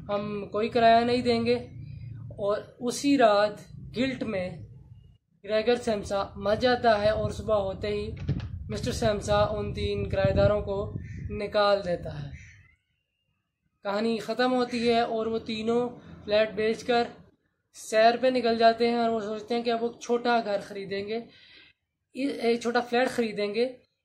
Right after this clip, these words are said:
ये फ्लैट नहीं, क्योंकि ये फ्लैट ग्रेगर ने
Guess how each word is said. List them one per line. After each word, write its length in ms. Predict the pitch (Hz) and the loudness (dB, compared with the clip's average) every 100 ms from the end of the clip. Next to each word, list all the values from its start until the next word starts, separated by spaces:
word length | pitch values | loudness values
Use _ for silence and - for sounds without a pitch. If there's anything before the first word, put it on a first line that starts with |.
| _ | _
ये 200 | 175 294 | 0 0
फ्लैट 440 | - 254 226 214 | 2 6 6 6
नहीं, 220 | 220 226 247 | 0 -2 -2
क्योंकि 220 | 247 254 | -6 -6
ये 260 | 247 240 | -4 -4
फ्लैट 440 | 262 226 214 269 - - _ _ | -4 0 0 0 -4 -20 _ _
ग्रेगर 640 | 202 202 208 208 254 254 214 | -8 -2 -2 2 2 2 0
ने 460 | 220 208 208 214 | -2 0 -2 -4